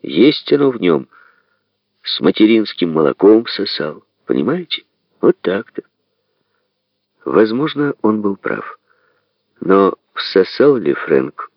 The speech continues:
умение вести хозяйство с материнским молоком или приобрел его, сидя над книгами, подрабатывая на фермах, соображая?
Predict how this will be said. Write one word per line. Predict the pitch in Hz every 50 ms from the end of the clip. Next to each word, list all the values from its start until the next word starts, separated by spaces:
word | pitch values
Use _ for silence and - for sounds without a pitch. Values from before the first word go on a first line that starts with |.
| _ -
умение | 85 80 78 80 76 76 73 71 71 69
вести | 71 71 - - - -
хозяйство | - - - 78 71 76 73 69 65 - - - 69 67 - _ - - - - - -
с | - -
материнским | - 80 78 - - 78 78 80 73 73 - - - - 69
молоком | 67 71 73 71 69 - - 82 95 95 - _ - - - - - _ _ -
или | - 90 85 90
приобрел | - - - - 90 87 82 80 95 123 151 151 123
его, | 87 78 67 69
сидя | - - - 67 65 60 64 57
над | 58 62 - -
книгами, | - - - 67 80 90 87 87 82 80 76 _ _ _ _ _ _ _ _ _ _ _
подрабатывая | - 87 90 101 110 113 143 147 - - 78 78 69 65 65
на | 67 67 65
фермах, | - - 90 95 92 87 82 - - - - - _ _ _ _
соображая? | - - - 64 67 65 - 69 69 69 - 82 98 117 117 110 -